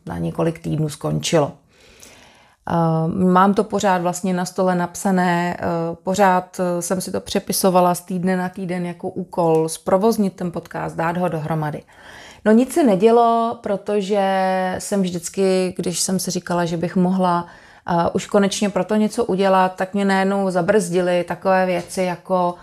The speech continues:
„No a teď já vlastně nevím pořádně, jak na to, teď já nevím, jak to mám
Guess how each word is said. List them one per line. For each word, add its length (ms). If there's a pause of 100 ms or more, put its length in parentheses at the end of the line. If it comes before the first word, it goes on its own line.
(300)
„No 100
a 100
teď 160
já 160
vlastně 400
nevím 320
pořádně, 600
jak 140
na 140
to, 300
teď 220
já 160
nevím, 320
jak 160
to 120
mám 340